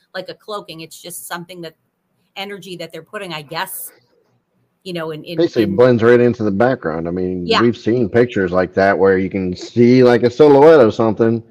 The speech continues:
Speaker 1: Yeah.
Speaker 2: but it looks clear.
Speaker 1: Right. Yes.
Speaker 2: Something's
Speaker 1: Or,
Speaker 2: there,
Speaker 1: or, like,
Speaker 2: a-, and
Speaker 1: it's just a little different than,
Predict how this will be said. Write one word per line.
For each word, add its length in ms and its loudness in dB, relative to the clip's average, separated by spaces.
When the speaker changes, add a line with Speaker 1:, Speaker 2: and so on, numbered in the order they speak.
Speaker 1:
Yeah. 180 -6
Speaker 2:
but 80 4
it 60 4
looks 180 2
clear. 560 4
Speaker 1:
Right. 200 -12
Yes. 260 -10
Speaker 2:
Something's 340 -4
Speaker 1:
Or, 120 0
Speaker 2:
there, 280 0
Speaker 1:
or, 180 -8
like, 260 -10
Speaker 2:
a-, 80 -14
and 220 -8
Speaker 1:
it's 340 -20
just 240 -12
a 60 -8
little 240 -8
different 440 -12
than, 340 -14